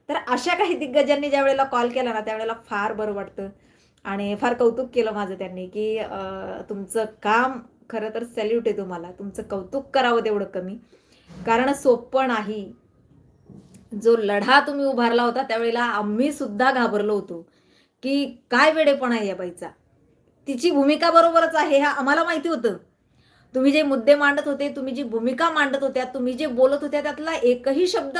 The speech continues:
खराब नव्हता किंवा चुकीचा नव्हता, अजिबात नाही. उगाचच काहीतरी बोलायचं म्हणून बोलायचं असंही नव्हतं. तर त्याला काहीतरी अगदी विचारांची झालर होती, त्याला सगळ्या गोष्टींचं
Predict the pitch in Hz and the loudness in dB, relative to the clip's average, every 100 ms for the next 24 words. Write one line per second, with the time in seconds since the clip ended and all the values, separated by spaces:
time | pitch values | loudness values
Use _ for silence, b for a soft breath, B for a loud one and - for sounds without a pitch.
0 | 349 320 302 269 240 202 170 _ _ b | -4 -2 0 -2 -4 -6 -10 _ _ b
1 | b b - 302 330 330 294 247 392 415 | b b -2 4 4 2 -2 2 6 8
2 | 453 440 - 208 - _ _ _ _ _ | 6 2 0 -4 -6 _ _ _ _ _
3 | _ 247 277 339 349 330 285 254 302 330 | _ -2 0 2 0 2 2 4 4 2
4 | 339 349 294 311 311 294 294 285 311 320 | -6 -4 -2 -2 0 0 2 0 -4 -6
5 | 302 277 285 277 311 311 277 277 302 302 | -4 0 2 2 0 -2 -2 4 2 2
6 | 330 262 - 208 - _ _ _ _ _ | 0 0 0 -2 -2 _ _ _ _ _
7 | _ _ - 320 330 277 320 320 370 339 | _ _ 2 2 4 2 4 2 0 -2
8 | 349 349 277 _ _ _ _ _ 262 277 | -4 -6 -10 _ _ _ _ _ 2 4
9 | 320 349 277 180 - 220 294 285 285 269 | 6 4 2 -2 -8 -8 4 4 4 -2
10 | 269 262 277 254 240 233 240 - _ _ | -2 2 4 4 2 -6 -8 -18 _ _
11 | _ _ _ _ _ _ - 277 285 311 | _ _ _ _ _ _ 4 6 8 6
12 | 320 294 - _ _ _ _ _ - 339 | 6 2 -4 _ _ _ _ _ -4 -2
13 | 339 415 403 - 349 311 330 | 8 8 8 0 -2 -4 -4